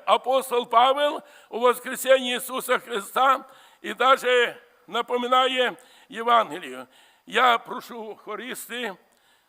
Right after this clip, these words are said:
найдіть п'ятнадцяту главу Коринфянам,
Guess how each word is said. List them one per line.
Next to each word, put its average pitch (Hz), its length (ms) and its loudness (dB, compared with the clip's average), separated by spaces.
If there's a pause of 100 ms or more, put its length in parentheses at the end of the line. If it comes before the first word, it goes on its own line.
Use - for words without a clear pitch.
(180)
найдіть 220 640 -6 (840)
п'ятнадцяту 220 600 -2
главу 220 500 -6 (480)
Коринфянам, 226 840 0